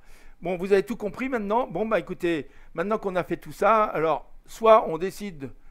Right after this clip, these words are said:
de remplir ça tout de suite, hein, euh, c-, c'est possible, il faudra que je sauvegarde, pour, parce que là, comme je vais pas continuer tout de suite, eh ben, il faudra que je sauvegarde, mais je vais le faire. Tiens, on va le faire ensemble, comme ça, ça finira bien notre première partie,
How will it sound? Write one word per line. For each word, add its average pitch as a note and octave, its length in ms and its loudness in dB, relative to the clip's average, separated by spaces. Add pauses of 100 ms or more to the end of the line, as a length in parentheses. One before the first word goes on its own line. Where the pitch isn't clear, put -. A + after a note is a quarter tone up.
(360)
de E3 280 2
remplir E3+ 680 0
ça E3 260 4
tout D#3+ 140 -10
de - 80 -14
suite, - 480 -10
hein, D3 340 -8
euh, B2+ 340 -6
c-, - 440 -18 (500)
c'est - 220 -6
possible, F#3+ 500 -4
il D3 60 -4
faudra C3+ 240 -2
que A#2 40 -8
je C3+ 80 -2
sauvegarde, D#3 540 -2
pour, C3+ 240 -4
parce C3+ 160 -10
que - 80 -8
là, C#3 140 -2
comme C3 180 -10
je A2+ 60 -14
vais B2+ 100 -6
pas - 120 -8
continuer C#3 420 -10
tout C#3+ 120 -16
de - 60 -20
suite, C#3+ 220 -12
eh - 20 -14
ben, G#2+ 140 -16 (560)
il - 40 -16
faudra C3+ 200 -12
que A2+ 60 -14
je C3+ 100 -12
sauvegarde, E3 580 0 (400)
mais F#3 220 2
je D3 80 -6
vais G3+ 80 4
le G3 60 -2
faire. - 260 -4
Tiens, F3+ 120 -6
on E3+ 40 -4
va F3 100 4
le E3 60 -4
faire D#3+ 180 0
ensemble, F#3 300 -2
comme C#3+ 160 -6
ça, G3+ 100 0
ça D#3+ 160 -6
finira E3+ 480 2
bien F3+ 300 2
notre E3 400 0
première D3+ 380 -4
partie, F3+ 520 -6